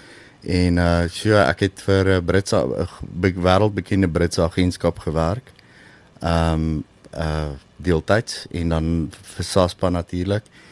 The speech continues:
En toe, ja, so met die tweeduisend negentien Wêreldbeker was dit vir saspa. En met die tweeduisend twintig Britse Leeu's was dit vir Kellersport U K,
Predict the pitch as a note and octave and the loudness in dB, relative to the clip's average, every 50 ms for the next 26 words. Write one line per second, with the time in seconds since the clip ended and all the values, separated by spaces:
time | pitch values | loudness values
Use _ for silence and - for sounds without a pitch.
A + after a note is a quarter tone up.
0 | - - - - _ - _ _ - F#2+ F2+ F2+ F2+ F2 - _ - G2 F#2+ F#2+ | -20 -20 -20 -20 _ -20 _ _ -4 -2 0 0 -2 -4 -8 _ 2 4 4 6
1 | F#2+ F#2+ F#2+ F#2 F#2 F#2 F2+ G2 F#2+ E2 D2 D2+ - G2 F#2+ F2 F2+ F2 F2 F2 | 6 6 6 4 4 4 4 4 4 4 2 -2 -4 -4 -2 0 0 0 -2 -2
2 | - - G#2 G2 G2+ G2 F#2 - - F2 E2+ E2 E2+ E2+ G#2+ G2 F2+ - E2+ E2 | -2 0 0 2 2 0 -2 -2 -2 -2 0 -2 -2 -2 -2 -4 -2 -2 -2 -2
3 | D#2+ D#2 D2+ D#2 D#2 D#2+ D2+ D2+ D#2+ D#2 C#2+ D#2+ D2+ D2 D2+ - - D#2+ - - | -2 -2 -2 -2 -2 -2 -2 -2 -4 -4 -2 -4 -4 -4 -6 -6 -8 -12 -10 -8
4 | - D#2+ - - F2 E2+ - - - A2 A#2+ C#3 - _ _ - - - - - | -8 -8 -2 -2 -2 -2 -2 -4 -4 -6 -6 -6 -8 _ _ -20 -20 -20 -20 -20
5 | - - - - _ _ _ E2+ E2+ F2 E2+ E2+ E2+ E2+ D#2+ E2+ E2 E2 E2+ E2 | -20 -20 -20 -20 _ _ _ -4 -2 0 0 2 0 0 0 0 0 0 0 0
6 | E2 E2 D#2+ D2 - _ - G2 F#2 F#2 F2 F#2 F#2+ E2+ - - F#2 F2+ E2+ - | 0 -2 -4 -6 -12 _ 0 2 2 2 2 0 -2 -2 -2 -2 -2 -2 0 0
7 | F2+ D#2+ F2+ F2 E2+ E2+ E2 - - F2 D#2+ D#2 E2+ E2+ E2 D#2+ - E2 D2+ D2 | -4 -2 -2 -2 -2 -2 -2 -2 -4 -4 -2 0 0 -2 -2 -2 -2 -4 -4 -4
8 | - - D#2 - - - - D#2+ D#2 D#2 D#2 D#2 D2 - - F#2 F2+ F2 F2 F2 | -4 -8 -8 -10 -10 -10 -6 -4 -2 -2 -2 -2 -4 -2 0 0 2 2 0 -2
9 | - - F#2 E2+ D#2 D#2 D#2+ E2 D#2+ - | -2 0 0 0 0 0 -2 -2 -2 0